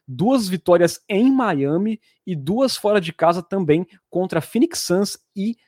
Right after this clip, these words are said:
Dallas Mavericks, ou seja, também é um confronto complicado. E aí a sequência se encerra, teoricamente, de maneira fácil, tranquila, na segunda-feira, contra o Cleveland Cavaliers, que é o antepenúltimo na Conferência Leste.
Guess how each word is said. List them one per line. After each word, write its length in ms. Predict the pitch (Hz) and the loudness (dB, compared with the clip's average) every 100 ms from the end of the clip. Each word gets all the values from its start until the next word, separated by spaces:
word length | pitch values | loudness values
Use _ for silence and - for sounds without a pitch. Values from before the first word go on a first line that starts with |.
| _ - | _ -4
Dallas 440 | 139 170 202 135 | 2 2 2 -2
Mavericks, 640 | 123 139 135 101 107 - 143 | -2 0 0 -2 -8 -8 -12
ou 80 | |
seja, 340 | 147 139 143 165 _ _ - | -8 -8 -8 -10 _ _ -8
também 200 | 139 131 | -6 -4
é 40 | |
um 40 | 147 | -2
confronto 440 | 160 - 147 - | -4 -2 -4 -2
complicado. 640 | 165 156 196 - 113 104 - _ _ _ _ - | -6 -2 -2 4 4 2 -6 _ _ _ _ -4
E 100 | 214 | 4
aí 120 | 240 | 8
a 80 | 247 | 8
sequência 480 | - 285 233 233 240 | 6 4 6 4 2
se 160 | - 247 | 0 -2
encerra, 520 | 247 - 170 175 170 | -2 2 4 6 2
teoricamente, 760 | - 226 175 170 165 156 156 | 0 0 0 2 0 -2 -4
de 100 | 160 | -4
maneira 400 | 170 156 160 185 | -2 0 -2 -4
fácil, 580 | - - 165 190 - 151 | -6 -4 -2 -2 -6 -8
tranquila, 680 | - 202 196 156 185 190 190 _ _ _ | -6 -6 -2 0 4 2 2 _ _ _
na 760 | 175 165 165 165 160 165 160 160 | -4 2 4 4 4 4 2 0
segunda-feira, 880 | - 190 175 311 320 - 180 226 123 _ - _ - | 0 2 2 0 0 4 4 4 -2 _ -20 _ -2
contra 440 | 175 190 208 - - | 2 4 2 0 -4
o 100 | 208 | -6
Cleveland 480 | - 180 185 196 | -2 -2 2 0
Cavaliers, 600 | 185 165 180 131 139 160 | 2 4 4 4 0 -4
que 200 | - - | -6 0
é 40 | 151 | 2
o 160 | 135 | 4
antepenúltimo 720 | 151 - - 170 135 135 - 135 | 2 0 0 2 2 -4 -4 -6
na 80 | |
Conferência 560 | 131 135 127 123 123 170 | -4 -6 -4 -6 -4 -2
Leste. 460 | 131 120 - - | 2 2 0 -12